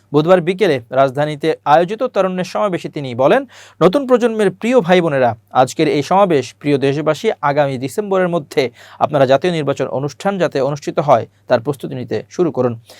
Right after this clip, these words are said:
এর মধ্য দিয়ে ডিসেম্বরের মধ্যে নির্বাচন করার বিষয়ে অন্তর্বর্তী সরকারের উপর চাপ আরেকটু বাড়ালো বিএনপি। তারেক বলেন, "আমরা ফ্যাসিবাদ মুক্ত বাংলাদেশের জনগণের সরাসরি ভোটে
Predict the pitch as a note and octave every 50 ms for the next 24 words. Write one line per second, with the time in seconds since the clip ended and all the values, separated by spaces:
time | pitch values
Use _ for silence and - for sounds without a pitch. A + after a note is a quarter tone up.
0 | - _ - D#3+ D#3+ F3+ F#3+ F#3 G#3 G#3+ B3 A#3 F#3+ G3+ F3+ A3 A3 G#3+ A3+ A3+
1 | A3+ A3 A3 A3 F3+ F#3 A#3 A3+ G#3 G3 F#3 F#3+ F#3 G3 G3 F#3 F#3 F#3+ F3+ F3
2 | E3+ D#3 E3+ - - E3 D3+ D3 C#3+ C#3+ D3 D#3+ D3+ D3 D3 - D3+ C#3 - D3+
3 | D3 C#3+ D#3 D3 C#3+ C#3 C3+ C#3+ C3 B2 A#2+ _ - - G3+ F#3 F#3 - - D#3
4 | F3 A3 G#3+ _ _ E3 C#3 A#2+ A#2 - _ _ _ _ - C#3 C3+ C#3 D#3+ D#3
5 | C3+ A2+ G#2 A2+ A2 A2 G#2 A2+ A2 - _ _ - A#2 B2+ B2+ B2+ C#3+ F3 G3+
6 | F#3 D3+ C#3 - - - - - - - C#3+ D3 D#3+ F#3+ A3+ F#3+ D#3+ - E3+ D#3
7 | D3 - F#3 F3+ E3+ D#3 D#3+ D3+ - _ E3 C#3+ C3 C3 C3 C3 B2+ B2+ - C#3+
8 | B2+ A#2+ C3+ C3 B2+ C3+ C3 C3 C3 C3 B2+ A#2+ - _ - - - G3+ A3 G3+
9 | - G#3 F3+ E3+ C3 D3 C#3+ - B2+ A2